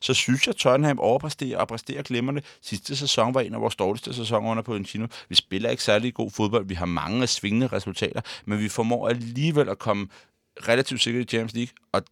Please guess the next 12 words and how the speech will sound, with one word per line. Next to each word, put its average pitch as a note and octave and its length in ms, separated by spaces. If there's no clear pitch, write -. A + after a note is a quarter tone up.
tak - 200
til A2 140
jer, G#2 120
og G#2+ 60
tak G2+ 180
til - 80
Arsenal G2+ 340
for F#2+ 220
at, F2+ 580
øh, D2 60
hjælpe A2+ 340
os - 300